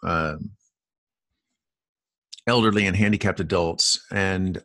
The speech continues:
uh, I've learned a lot of lessons over the past nine years that we've been doing this. Um, and, uh, I wanted to reach back out and just kinda share some of the lessons that I've learned, because,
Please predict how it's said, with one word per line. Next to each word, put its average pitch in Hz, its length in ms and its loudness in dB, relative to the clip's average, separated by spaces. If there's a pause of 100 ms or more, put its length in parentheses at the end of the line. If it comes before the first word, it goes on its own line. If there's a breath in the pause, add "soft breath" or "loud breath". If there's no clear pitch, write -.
uh, 90 340 2
I've 90 180 -4
learned 113 200 4
a 98 40 2
lot 98 320 2
of 92 120 0
lessons 95 720 0
over 95 220 0
the 85 80 -4
past 92 420 -2
nine 92 260 0
years 90 400 -2
that 87 120 -4
we've 85 140 -4
been 82 140 -4
doing 87 380 -2
this. 73 500 -4
Um, 80 500 -2 (1000)
and, 92 280 0
uh, 85 240 0
I 87 60 -2
wanted 92 300 0
to 87 80 0
reach 90 300 -2
back 85 200 -2
out 90 200 0
and 85 100 -2
just 92 240 -2
kinda 110 180 0
share 104 300 0
some 107 160 0
of 98 60 -2
the 95 60 0
lessons 90 340 0
that 92 120 2
I've 85 140 -2
learned, 90 400 0 (500 loud breath)
because, 113 460 0